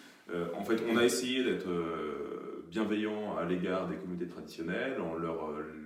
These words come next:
donnant un peu de, de, de libéralité, euh, mais on s'est aperçu que c'était un échec, puisqu'il y a un véritable état de fait de séparatisme dans l'Église.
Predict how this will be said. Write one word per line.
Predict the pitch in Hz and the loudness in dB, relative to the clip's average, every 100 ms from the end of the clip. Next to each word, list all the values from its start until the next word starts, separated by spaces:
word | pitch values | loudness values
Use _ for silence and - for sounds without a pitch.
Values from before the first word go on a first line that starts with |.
| 76 76 | -14 -4
donnant | 85 92 92 | 0 0 0
un | |
peu | 90 | -2
de, | 90 73 | -2 -2
de, | 69 - - - - | -6 -12 -14 -16 -16
de | 73 | -10
libéralité, | 85 - - - - 127 - - - - - | -2 0 0 -6 -2 -2 -2 -8 -18 -20 -6
euh, | 87 82 | -2 4
mais | 117 | 4
on | 113 | 4
s'est | - | 0
aperçu | 87 85 | -2 -2
que | - | -2
c'était | 87 | -2
un | 85 80 | -2 -2
échec, | - 117 - | -4 -4 -4
puisqu'il | - 90 123 113 | -6 -4 -2 0
y | |
a | 87 | -2
un | 82 | -2
véritable | 85 107 95 127 95 | 0 2 2 0 0
état | 85 101 | 0 0
de | |
fait | - - - | -2 0 0
de | 95 | 0
séparatisme | - 85 87 87 - 85 | -2 -4 -4 -4 -4 -2
dans | 87 98 | 0 2
l'Église. | 90 78 - | 0 -2 -8